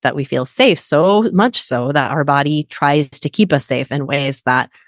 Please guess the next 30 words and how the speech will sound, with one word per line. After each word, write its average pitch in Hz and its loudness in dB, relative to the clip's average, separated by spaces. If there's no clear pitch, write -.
are 139 2
not 127 0
serving 156 0
us. - -6
Often 143 -4
we 131 -4
get 131 -4
triggered 180 -2
<laughs> - -16
in 185 6
situations 170 2
where 143 2
our 151 4
safety, 151 0
our 151 0
protectors, - -2
in 156 -2
situations 165 -2
where 135 0
our 147 4
body 143 0
becomes 135 -4
fearful 175 0
and 139 -4
those 143 -2
protectors 143 -2
want 147 -2
to 160 0
come 139 0
forth 165 2